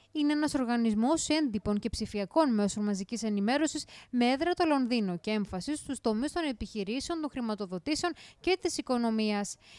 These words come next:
Έχει θεσπίσει ένα πρόγραμμα βραβεύσεων για πρόσωπα και οργανισμούς που συνεισφέρουν σημαντικά στη σύγκληση των οικονομιών και στη δημιουργία ωφελιών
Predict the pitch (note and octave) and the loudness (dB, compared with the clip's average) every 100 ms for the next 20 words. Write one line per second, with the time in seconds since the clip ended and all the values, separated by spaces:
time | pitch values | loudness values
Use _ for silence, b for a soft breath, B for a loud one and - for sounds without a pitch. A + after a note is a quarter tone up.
0 | - F#3+ A3 A3 A3 - A#3 B3+ A#3+ A3+ | -8 -6 -4 -4 -2 0 0 2 2 4
1 | A#3 B3 B3+ B3 A3+ G#3+ C4+ - - G#3 | 4 4 4 6 4 4 4 2 0 2
2 | C#4+ - - - G#3 - G#3 G3+ A3 D#4+ | 2 -2 -6 -2 -2 2 2 4 2 2
3 | F4 C#4 G3+ G3+ F#3 A3 F4 B B - | 4 2 4 4 6 6 4 B B 2
4 | E4+ E4+ D4+ A#3+ - D#4+ G#3+ C4 - D#4 | 2 4 2 2 4 4 4 2 2 2
5 | B3 G3+ - A3+ E4 - A3 - C#4+ A#3 | 4 2 0 0 0 -2 -2 0 0 0
6 | G3 D#4+ F#4 E4 B3 A#3 A3 G#3+ G3+ C#4 | 0 2 2 2 2 2 4 4 6 4
7 | F4+ D#4+ - G#3 G#3+ G#3 G3+ G3 D4+ D4+ | 2 -2 -2 -2 0 2 2 2 2 2
8 | - G#3 G3 A#3+ | 2 -2 0 0